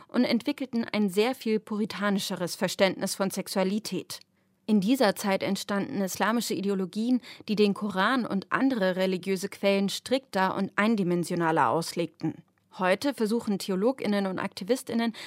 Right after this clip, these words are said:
an die fast verschwundene Tradition erotischer Literatur und Aufklärung wieder anzuknüpfen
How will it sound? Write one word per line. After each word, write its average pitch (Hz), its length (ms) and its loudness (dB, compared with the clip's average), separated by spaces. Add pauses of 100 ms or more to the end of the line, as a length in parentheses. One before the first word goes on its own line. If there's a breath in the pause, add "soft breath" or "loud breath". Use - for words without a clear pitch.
(180 loud breath)
an 226 100 0
die 233 80 0
fast 269 320 -8
verschwundene 202 760 0
Tradition 190 800 0
erotischer 196 640 -2
Literatur 180 680 -2
und - 140 -6
Aufklärung 190 720 4
wieder 202 220 2
anzuknüpfen 185 720 -2